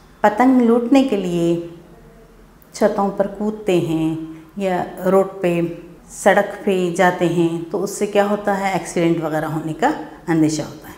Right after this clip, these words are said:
पतंग लूटने के लिए हमें ऐसी हरकत नहीं करनी चाहिए,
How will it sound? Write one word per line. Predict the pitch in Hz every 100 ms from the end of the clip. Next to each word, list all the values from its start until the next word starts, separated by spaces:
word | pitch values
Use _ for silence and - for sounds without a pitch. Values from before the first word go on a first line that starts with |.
| - - - - - - - - -
पतंग | 202 202 196 190
लूटने | 185 185 180
के | 170
लिए | 175 165 160
हमें | 160 196 330 - - - -
ऐसी | 180 175 175 190
हरकत | 156 160 170 185
नहीं | 240 233 226
करनी | - -
चाहिए, | - - - -